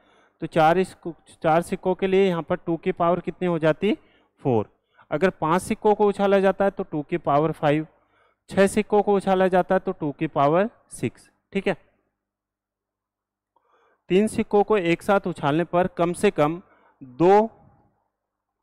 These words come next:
दो के क्या आना चाहिए? टेल्स आना चाहिए, यानी कि हेड आनी चाहिए। देखो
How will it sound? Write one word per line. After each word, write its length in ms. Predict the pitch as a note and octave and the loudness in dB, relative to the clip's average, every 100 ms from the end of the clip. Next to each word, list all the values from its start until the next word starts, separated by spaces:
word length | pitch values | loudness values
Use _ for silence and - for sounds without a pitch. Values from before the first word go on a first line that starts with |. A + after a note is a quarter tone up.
| _ _ _ | _ _ _
दो 200 | A#2+ D#3+ | -4 -2
के 160 | F3+ G#3 | 0 0
क्या 180 | - G3 | 0 0
आना 200 | F#3 F#3 | 0 0
चाहिए? 360 | F3+ F#3+ G3+ D#4 _ _ _ _ _ _ _ - | 0 2 2 2 _ _ _ _ _ _ _ -2
टेल्स 260 | D3+ C#3+ | 0 0
आना 200 | D3 B2+ | -2 -4
चाहिए, 220 | B2 C3 C3+ | -4 -4 -2
यानी 160 | C#3+ | -2
कि 180 | D3+ G#3 | -2 -4
हेड 280 | F#3 C3+ B2 | 0 0 0
आनी 220 | G#2+ G#2+ | 0 -4
चाहिए। 260 | G2 G2+ F#2 _ _ _ _ | -8 -12 -12 _ _ _ _
देखो 320 | B2+ D3 G#2+ | -2 0 -2